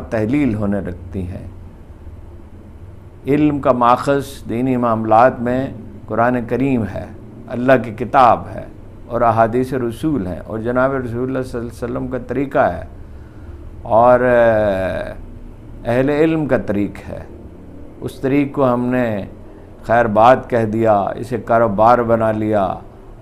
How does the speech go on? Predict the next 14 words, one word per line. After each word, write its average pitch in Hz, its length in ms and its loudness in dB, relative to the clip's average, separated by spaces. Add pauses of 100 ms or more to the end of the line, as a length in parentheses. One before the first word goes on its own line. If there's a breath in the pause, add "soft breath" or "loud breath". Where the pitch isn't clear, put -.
(100)
और 110 120 -4
नफ़रतों 117 540 -2
और 110 240 -4
तअस्सुबत-, 113 640 -2
न-, 110 380 -4
नफ़रत 117 380 -2
और 110 200 -4
तअस्सुब 110 340 -2
के 120 120 -8
फ़रोग़ 113 400 -2
का 110 120 -6
ज़रिया 113 320 -2
बना 107 240 -2
लिया। 123 320 -4